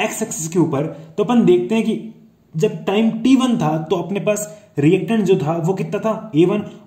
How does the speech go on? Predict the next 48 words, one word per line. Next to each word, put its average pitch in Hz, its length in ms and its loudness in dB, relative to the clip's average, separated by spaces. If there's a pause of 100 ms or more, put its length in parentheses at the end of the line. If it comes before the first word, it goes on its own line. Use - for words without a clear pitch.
(120)
और 240 200 2
जब - 200 0
time 240 260 2 (120)
T 226 160 4
two 269 120 4
हो 214 140 4
गया 170 200 0 (640)
तो 247 80 4
अपने 240 180 2
पास 240 160 2
reactant 226 280 -2
कितना - 140 -6
बच 226 140 -6
गया, 240 300 0 (340)
ए 143 100 4
टू। 180 200 -2 (400)
अगर 220 180 2
अपन 254 220 2
देखें 190 200 4
यहां 196 160 0
से 190 120 -2
क्या 214 140 -2
निकालते 180 320 0
हैं, 180 80 2
rate 175 140 4
of 160 120 0
disappearance 208 460 2
of 196 120 0
reactant, 160 500 0 (200)
तो 233 60 2
वो 240 80 2
कैसे 240 200 2
निकालेंगे 143 360 4
अपन, 156 220 0
simply 180 360 -2 (300)
वो 202 100 4
अपन 233 140 2
निकाल 220 220 2
सकते 220 280 -4
हैं 240 400 0
final 220 440 2
concentration 233 580 4
of 226 120 0
reactant 220 300 2
that 185 100 4
is 165 80 4 (160)
ए 190 100 6 (100)
two 254 100 4